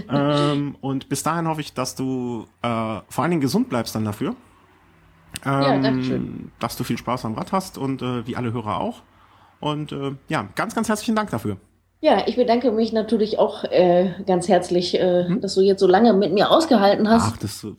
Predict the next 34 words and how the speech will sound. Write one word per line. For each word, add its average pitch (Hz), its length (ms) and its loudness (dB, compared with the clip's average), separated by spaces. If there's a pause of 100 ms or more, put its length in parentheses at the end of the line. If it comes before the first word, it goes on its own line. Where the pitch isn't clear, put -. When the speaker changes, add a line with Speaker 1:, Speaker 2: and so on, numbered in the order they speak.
(100)
Speaker 1:
eins 113 220 -4
sechsunddreißig, 110 600 -2
da 104 120 -4
fangen 120 200 -4
der 117 80 0
Markus 120 320 -2
und 117 60 -2
ich 131 120 -6
sonst 127 200 -4
erst 117 360 -8
immer 120 200 -2
an, 107 240 -2
richtig 180 240 -2
Speaker 2:
Ja, 180 60 4
Speaker 1:
warm - 120 2
Speaker 2:
haben 139 80 0
Speaker 1:
zu 175 80 2
Speaker 2:
wir 170 80 2
Speaker 1:
werden. 98 280 -2 (260)
Speaker 2:
gerade 170 220 4
mal 160 180 4
warm 160 160 4
gequatscht. 147 380 -4
Speaker 1:
Ja, 101 340 -2
dann, 98 280 -8 (520)
da 95 180 -8
ist - 180 -8
dann 113 100 -4
erst 104 200 -6
das 104 140 -10
zweite, 127 260 -4
äh, 113 320 -8
Fläschchen 123 380 -8
auf. 120 260 -8